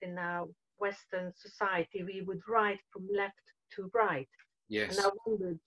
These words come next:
Speaker 1: uh, whether in, uh, Arabic cultures where they would write from right to left, if
Speaker 2: Yes.
Speaker 1: their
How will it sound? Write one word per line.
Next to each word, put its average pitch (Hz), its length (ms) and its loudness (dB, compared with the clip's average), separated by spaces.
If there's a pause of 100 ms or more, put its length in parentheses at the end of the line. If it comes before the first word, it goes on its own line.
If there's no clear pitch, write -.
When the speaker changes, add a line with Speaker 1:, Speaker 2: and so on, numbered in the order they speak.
Speaker 1:
uh, 190 320 2
whether 202 320 4
in, 196 280 -2
uh, 185 140 4
Arabic 208 480 6 (260)
cultures 196 540 2
where 190 220 2
they 196 180 4
would 190 140 2 (140)
write 202 260 6 (100)
from 196 160 -6 (140)
right 208 320 4 (280)
to 202 120 -2 (100)
left, 208 260 4 (560)
if 214 120 0
Speaker 2:
Yes. 214 120 2
Speaker 1:
their 220 200 8